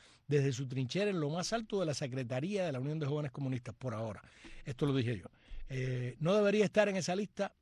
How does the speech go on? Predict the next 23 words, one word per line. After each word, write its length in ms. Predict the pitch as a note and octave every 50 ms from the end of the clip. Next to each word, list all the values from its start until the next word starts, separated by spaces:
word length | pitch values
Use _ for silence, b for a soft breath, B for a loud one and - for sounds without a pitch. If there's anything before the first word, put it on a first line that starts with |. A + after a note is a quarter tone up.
| - _ _
pero 180 | - C3+ A#2+ A#2+
ya 220 | B2 D3 F3+ G3+
que 100 | F3+ D#3+
emitió 340 | C#3+ B2 A#2+ A2 - D3+ D#3
su 140 | C#3 - E3
criterio, 560 | D3 C#3 C#3 A#2+ D3 D3+ C#3 C3 B2+ B2+ -
la 140 | - B2+ C3+
incluimos 520 | C3+ B2+ C3 D3 D#3+ F3 F#3+ F#3+ E3+ C3+ -
solo 260 | - F#3+ G#3 G3 E3+
para 360 | - - - D3+ C#3+ C#3 C#3
ratificar 960 | C3 C3 C#3+ D3 D3 B2 D#3+ D3+ C3 - D#3 C#3 A#2+ - G3+ G#3+ G#3+ G#3+ G#3+ B B B B B B B
su 240 | B - - D3+ B2+
presen-, 500 | A#2+ C#3+ C3+ B2+ - - F3+ F#3 F3+ D#3+
su 260 | - - - D3 D3+
esencia 520 | D3 C3 - F#3+ G#3 G3 D3+ - F#3 E3
represora, 840 | C#3+ C3 B2+ D3 D#3 D3 - D#3 D3 C3+ - - G3+ G3 F3 C3+ A#2 B B B B B B B B
histérica 880 | - D#3+ - _ - - B3 C4 B3+ B3+ A#3+ G3+ - B3+ B3+ B3 A#3+ - _ _ _ _ -
y 260 | F#3+ G#3+ A3 G#3+ F#3+
radical". 1200 | D#3 D3 D#3+ E3+ F3+ F#3 F3+ F3+ F#3 F3+ E3+ E3+ E3+ C#3+ - - D3 C#3 C3 A2+ G#2+ G#2 F#2+ - - - - - _ _ _ _ - -
Ahí 280 | - A2+ B2+ C3 C#3 D3
está. 340 | C3+ - - - - - - B B B B B B
Esta 280 | B D#3 D#3+ - A#3 A3+
noche, 420 | A3 A3 G#3 - - D#3 D#3 G#3